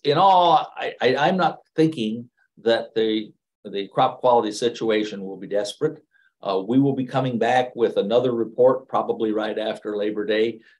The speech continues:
to hone in a little bit more on what the specifics could be. Uh, if you want to hear, see, read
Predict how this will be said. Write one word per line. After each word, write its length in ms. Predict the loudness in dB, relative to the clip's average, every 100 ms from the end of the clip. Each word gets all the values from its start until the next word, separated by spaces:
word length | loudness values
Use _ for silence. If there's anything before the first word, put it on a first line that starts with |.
| -8
to 200 | -8 -8
hone 400 | -6 0 0 0
in 200 | 0 2
a 40 |
little 300 | 0 0 0
bit 200 | 0 -4
more 460 | -2 -2 0 0 -4 _ _
on 240 | -4 -4 -2
what 220 | -4 -4
the 80 | -12
specifics 800 | -14 -12 -4 -2 -2 -6 -8
could 320 | -14 -6 -6 -4
be. 340 | -8 -8 -8 _ _ _ _ _
Uh, 380 | -4 0 0 -2 -8 _ _
if 220 | -8 -4
you 80 | -2
want 260 | 2 2 0
to 100 | -6
hear, 500 | -2 0 2 0 -2 -8
see, 300 | -8 -10 -10 -10
read 480 | -8 0 0 -2